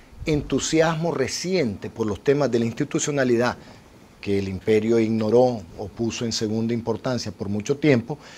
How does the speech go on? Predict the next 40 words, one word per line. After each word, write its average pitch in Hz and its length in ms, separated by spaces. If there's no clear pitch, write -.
es 135 80
una 135 140
especie 147 360
de 147 80
llamarada 131 500
de 151 120
tusa 156 440
que 147 100
en 117 100
unos 120 220
cuantos 117 400
meses, 120 460
eh, 87 380
pudieran 107 460
haber 107 400
actos - 340
terroristas, 107 580
las 110 100
cosas 160 280
que 175 100
pudieran 143 300
pasar 147 300
en 151 100
el 165 80
mundo 151 340
podría 127 380
hacer 127 200
a 123 60
los 131 140
Estados 127 300
Unidos 120 220
recapacitar 123 720
que 135 120
sus 131 180
verdaderos 120 500
amigos 123 520
son 127 260
amigos 120 460
por 117 160
temas 117 300